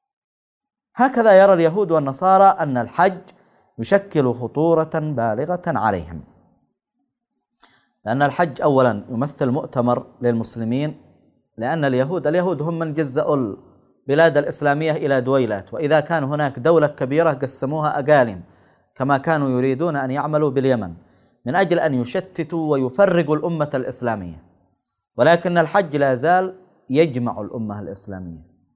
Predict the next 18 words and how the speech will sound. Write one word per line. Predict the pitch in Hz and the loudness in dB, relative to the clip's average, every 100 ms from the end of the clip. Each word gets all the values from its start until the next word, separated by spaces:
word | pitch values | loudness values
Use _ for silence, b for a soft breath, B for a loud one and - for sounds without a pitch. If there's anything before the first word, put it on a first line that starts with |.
| _ _ - | _ _ -4
يوحدها | 123 156 156 170 143 123 107 | 0 0 0 -4 -2 -2 -4
من | 95 | -8
مختلف | 117 120 - 165 - | -10 -10 -2 -2 -2
المناطق | 143 123 131 147 - 127 | -4 -4 -2 -2 -4 -8
وبمختلف | 127 120 120 - 180 160 151 | -8 -8 -10 -8 -2 0 0
المذاهب، | 127 120 113 95 92 _ _ _ _ _ _ _ _ | -4 -2 -4 -6 -14 _ _ _ _ _ _ _ _
ولذلك | 92 107 143 175 180 | -12 0 4 4 0
هم | 139 | -8
يعتبرون | 117 104 123 135 180 151 | -8 -8 -8 -6 -6 -6
أنه | 131 135 135 | -8 -8 -8
خطير. | 123 - 87 - _ | -12 -16 -18 -20 _
وفي | 104 175 | -6 -2
نفس | 202 196 | 0 0
الوقت | 196 156 131 | 2 2 0
في | - | -4
هذا | 139 196 180 | 2 4 2
المؤتمر | 156 175 170 156 139 | 0 -4 0 0 0
الكبير | 131 - 139 139 135 | -2 -4 -4 -4 -4